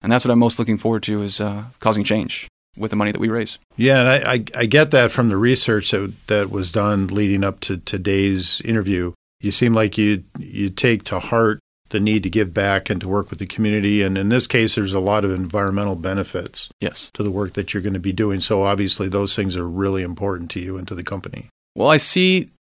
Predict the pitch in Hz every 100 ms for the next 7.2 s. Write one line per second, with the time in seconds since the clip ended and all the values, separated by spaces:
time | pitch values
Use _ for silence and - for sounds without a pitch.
0 | _ - 135 160 143 127 127 113 113 104
1 | 110 113 113 110 - 110 104 113 104 -
2 | 104 107 113 - 110 107 107 - 104 107
3 | 107 - - 107 - 85 78 - - -
4 | - - 110 107 - 107 110 117 117 113
5 | 117 117 - 107 104 107 104 107 107 110
6 | 107 107 - 101 117 104 101 104 92 78
7 | -